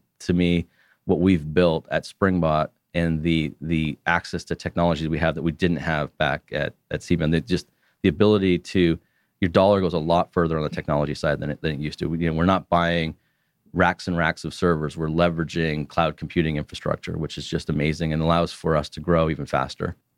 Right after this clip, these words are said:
And then I think that, you know, we're, we're, today we're selling to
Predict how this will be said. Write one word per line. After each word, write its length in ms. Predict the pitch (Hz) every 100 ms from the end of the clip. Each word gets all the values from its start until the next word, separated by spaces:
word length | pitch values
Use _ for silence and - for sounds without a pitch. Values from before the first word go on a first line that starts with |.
| _ _ -
And 160 | 104
then 120 | 120 117
I 60 |
think 240 | 107 120 -
that, 240 | 104 101 _ _ _ -
you 80 |
know, 120 | 104 92
we're, 400 | 95 95 95 - -
we're, 240 | 107 92 87 _
today 320 | - 104 120
we're 200 | 92 104
selling 600 | - - 95 101 85 78 -
to 520 | - 90 82 80